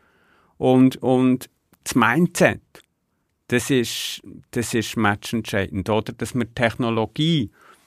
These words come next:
der Kunde ist immer zuerst. Und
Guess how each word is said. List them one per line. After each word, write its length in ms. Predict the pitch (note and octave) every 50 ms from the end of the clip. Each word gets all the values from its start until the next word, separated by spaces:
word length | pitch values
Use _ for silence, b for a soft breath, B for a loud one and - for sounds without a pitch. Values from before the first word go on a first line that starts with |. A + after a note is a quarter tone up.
| b b b b
der 260 | - - - - B2
Kunde 340 | - - D#3 E3 D#3 - B2+
ist 100 | - -
immer 240 | B2 B2+ C#3 C#3 C3+ -
zuerst. 580 | - B2 G2+ G#2 A2 A2 F#2+ - - - - - _ _ _ _ _ _ _ _ _ _ _ _ _
Und 340 | - - A#2+ A#2+ A#2 A2+ -